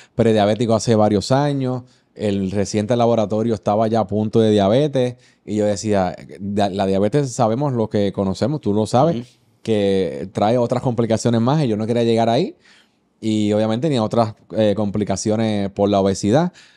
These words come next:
Speaker 1: la ropa, o sea, todo era más bien, yo siempre he sido un gordito, digo, muchos años,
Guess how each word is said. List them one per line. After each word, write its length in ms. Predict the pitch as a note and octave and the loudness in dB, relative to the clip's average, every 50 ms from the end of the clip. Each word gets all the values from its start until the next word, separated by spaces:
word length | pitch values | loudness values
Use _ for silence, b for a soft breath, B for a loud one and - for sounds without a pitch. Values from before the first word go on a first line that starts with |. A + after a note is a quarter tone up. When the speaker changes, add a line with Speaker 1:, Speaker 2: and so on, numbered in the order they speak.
| b _ | b _
Speaker 1:
la 200 | - A2 C#3+ - | -4 -2 -2 -2
ropa, 920 | G#2+ - G2 A#2+ C#3 D3+ D3+ C#3+ - - C3+ C3+ C3 B2+ B2+ B2 B2 A2+ G#2 | -2 0 2 2 4 4 4 2 2 2 2 4 4 2 2 0 0 0 -2
o 80 | G2 | -2
sea, 560 | - A2+ G#2+ G2+ G2 F#2 F#2 F2+ F#2 F2+ E2+ - | -2 0 0 0 2 0 0 -2 -4 -6 -8 -4
todo 220 | - G#2+ A2 A#2+ C3+ | -2 0 2 2 2
era 100 | C#3 D3 | 2 0
más 160 | D3+ C#3+ C3+ B2+ | 0 -2 -2 -2
bien, 300 | C#3 D3 D3 D3+ C#3+ C3 A#2+ | -2 -2 -2 -2 -4 -2 0
yo 140 | B2 C3 C3+ | 2 2 2
siempre 380 | - F3+ E3+ E3 F#3 F3 F3 | 2 0 0 2 2 2 2
he 60 | E3 | 2
sido 440 | D3 D#3+ D#3+ E3+ E3 E3 D#3+ D3+ C#3+ | 2 2 4 4 4 4 4 2 2
un 60 | C#3+ C#3+ | 2 2
gordito, 640 | D3+ C#3+ B2+ C3 C#3+ D3+ D#3 D3+ D3+ - C3+ C3+ B2+ | 2 4 4 4 4 4 4 4 4 4 4 6 6
digo, 260 | B2 D3 D#3+ C3+ A#2 F2 | 4 4 4 4 4 2
muchos 260 | G#2+ A2 C3 C3 C3 | 0 -2 0 2 2
años, 260 | C3+ C3+ C3 A2 | 2 2 0 -2